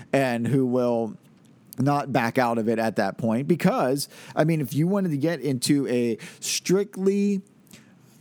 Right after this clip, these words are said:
religious, contextual, contractual understanding here, covenantal understanding, um, if we were in a,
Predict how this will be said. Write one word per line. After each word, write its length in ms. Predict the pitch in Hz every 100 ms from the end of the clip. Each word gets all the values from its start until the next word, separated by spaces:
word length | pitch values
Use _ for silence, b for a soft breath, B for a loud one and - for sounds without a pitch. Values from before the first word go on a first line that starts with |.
| B - - -
religious, 1000 | 156 147 151 147 165 160 180 175 - -
contextual, 1300 | - 156 131 151 147 - - 147 143 135 135 139 - _ _
contractual 880 | 156 135 - 143 143 - 143 135 131
understanding 800 | 139 127 123 - 127 147 143 113
here, 320 | 110 107 113
covenantal 540 | - 139 143 135 131
understanding, 840 | 123 113 - 127 127 151 110 101 160 B B B B B
um, 480 | 135 135 131 127 127
if 160 | 135 -
we 220 | 143 208
were 160 | 214 175
in 400 | 156 147 147 123
a, 560 | 135 131 127 127 123